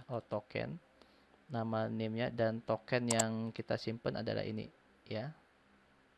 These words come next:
Nah, seperti ini ya. Ini token I D-nya.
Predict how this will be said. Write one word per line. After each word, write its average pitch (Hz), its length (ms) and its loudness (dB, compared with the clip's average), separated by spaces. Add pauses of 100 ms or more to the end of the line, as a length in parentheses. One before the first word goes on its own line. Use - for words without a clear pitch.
(720)
Nah, 110 180 -2
seperti - 400 -6
ini - 220 -6
ya. 123 160 0 (720)
Ini 135 160 2
token 127 320 0
I 117 240 4
D-nya. 110 320 0